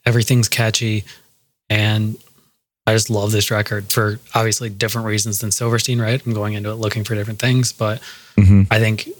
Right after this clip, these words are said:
Speaker 1: either of these records could have been number one last week, so, um, it's just a
Speaker 2: Yeah.
Speaker 1: blast.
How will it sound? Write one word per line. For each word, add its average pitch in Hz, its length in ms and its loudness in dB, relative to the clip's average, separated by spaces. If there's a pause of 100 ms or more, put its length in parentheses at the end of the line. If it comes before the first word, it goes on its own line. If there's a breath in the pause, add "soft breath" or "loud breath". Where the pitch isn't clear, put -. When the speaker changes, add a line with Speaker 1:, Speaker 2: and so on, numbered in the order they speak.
Speaker 1:
either 104 240 0
of 104 80 -4
these 104 180 -2
records 104 360 -2
could 120 120 -2
have 110 100 -2
been 107 120 -2
number 107 240 -2
one 110 180 0
last 113 300 2
week, 147 140 0 (240)
so, 110 260 -6 (800 loud breath)
um, 104 280 -4 (640)
it's - 100 -2
just 127 200 -4
a - 20 -10
Speaker 2:
Yeah. 104 160 -16
Speaker 1:
blast. 147 360 0